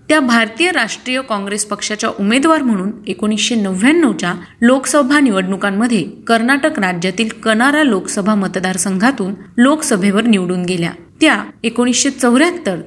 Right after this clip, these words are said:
ते एकोणीसशे अठ्ठ्याण्णव या कालावधीत राज्यसभेच्या सदस्या होत्या. आजच्याच दिवशी एकोणीसशे पंच्याण्णव साली टेबल टेनिसमध्ये सलग सहा हजार सहाशे सत्तर रॅलीज करण्याचा जागतिक विक्रम डॉक्टर रमेश बाबू यांनी पुण्यात नोंदवला.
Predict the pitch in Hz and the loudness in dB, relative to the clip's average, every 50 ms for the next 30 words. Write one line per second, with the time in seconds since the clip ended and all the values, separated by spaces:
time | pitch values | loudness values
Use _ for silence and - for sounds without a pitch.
0 | - - 226 - - 190 185 - 226 233 226 - - 269 - - - - - - | -6 -6 -4 -2 -2 -4 -2 0 -2 0 0 0 -2 -2 -2 -2 -4 -4 -2 0
1 | 294 330 320 269 190 160 123 - - - 214 220 214 220 208 196 190 196 214 262 | 2 2 4 4 2 0 -2 -6 -6 -2 0 0 0 0 -2 -2 -2 0 0 0
2 | 269 226 196 170 - - - - - - 233 247 277 277 277 359 349 349 233 202 | 0 0 -2 -4 -6 -10 -18 -14 -6 -2 0 0 0 0 0 -2 -2 -2 -2 -2
3 | 202 202 202 - 269 262 - 220 175 180 175 175 180 190 175 175 180 175 175 165 | -2 -4 -4 -4 -6 -4 -6 -6 -4 -4 -4 -4 -4 -6 -6 -6 -6 -6 -8 -8
4 | - - - - - - 208 196 208 - 226 214 196 208 262 277 277 - - 190 | -10 -12 -18 -12 -6 -4 -4 -4 -2 -2 -2 -2 0 0 0 0 0 0 -4 -6
5 | - - - 208 - - 214 214 214 - - 233 - - 226 214 214 214 - 320 | -8 -10 -10 -10 -6 -4 -4 -4 -2 -2 -4 -4 -4 -2 0 0 0 2 2 2
6 | 349 381 403 403 370 294 240 220 185 175 175 - - - 294 302 285 359 381 339 | 2 2 0 -2 0 0 -2 -2 -2 -6 -8 -8 -2 -2 0 2 4 4 2 4
7 | - 254 220 208 220 208 - 262 269 233 214 170 - - - - - 233 226 226 | 2 0 -2 -2 -2 -2 -2 0 0 0 0 -2 -2 -6 -8 -6 -2 0 0 0
8 | 247 269 - - - - 254 233 247 294 285 277 262 254 277 277 269 - - 214 | 0 -2 -2 -2 -2 0 0 2 2 2 0 0 0 0 -2 -2 -2 -2 -4 -4
9 | 196 208 208 - - 240 - - - - 220 226 - - - 311 320 - 214 196 | -4 -4 -4 -4 -4 -4 -4 -4 -2 -2 -4 -4 -4 -2 0 0 0 0 0 -2
10 | 208 226 220 277 277 - - - - - - 247 233 226 233 240 240 240 254 247 | 0 2 4 4 4 2 0 -4 -6 -2 0 0 0 2 2 0 0 0 0 -2
11 | 233 202 196 233 226 226 - - - 311 311 233 202 226 220 - 277 285 240 185 | -2 0 -2 -2 -2 -2 -6 -8 -8 -6 -6 -4 -6 -6 -4 -2 -2 -2 -2 -2
12 | 160 - - - - - 214 208 208 - - 262 254 226 202 190 208 214 247 311 | -4 -10 -14 -14 -6 -2 -2 -2 -2 -2 -4 -4 -4 -2 -2 0 2 2 4 2
13 | 349 349 269 247 196 170 170 185 226 240 - 202 202 208 208 240 269 262 - 226 | 2 2 2 0 0 0 -2 -8 -8 -6 -2 -2 0 2 2 0 0 0 0 0
14 | 196 190 196 196 - 190 185 175 170 170 165 160 156 | 0 0 -2 -4 -4 -6 -4 -2 -4 -4 -4 -6 -8